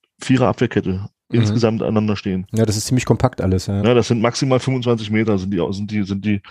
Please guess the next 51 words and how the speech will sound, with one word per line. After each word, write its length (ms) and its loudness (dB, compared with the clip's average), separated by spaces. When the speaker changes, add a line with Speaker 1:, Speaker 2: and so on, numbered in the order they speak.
Speaker 1:
ist 100 -20
der 80 4
vorderste, 600 2
äh, 380 2
mit 120 -2
den 80 2
hintersten 380 0
auseinander 460 0
und 100 0
das 120 0
ist 100 -4
halt 160 2
sehr, 160 4
sehr 160 0
eng 220 0
und 160 -6
das 100 -6
macht's 200 0
natürlich 280 -2
unheimlich 300 0
schwer. 320 -2
Speaker 2:
Mhm. 160 -18
Speaker 1:
Und 140 2
was 160 2
auch 180 4
interessant 500 0
ist, 220 -6
das 160 -4
ist, 180 -6
ähm, 540 0
fällt 260 2
immer 200 2
wieder 180 2
auf, 220 -2
fiel 200 -2
immer 120 2
wieder 120 2
auf 120 -2
in 80 -4
dem 60 -6
Spiel, 200 -6
ich 80 -4
hab 80 0
da 80 -6
mal 140 2
so 40 2
ein 60 0
bisschen 220 -4
dann 100 2
drauf 180 0
geachtet, 400 0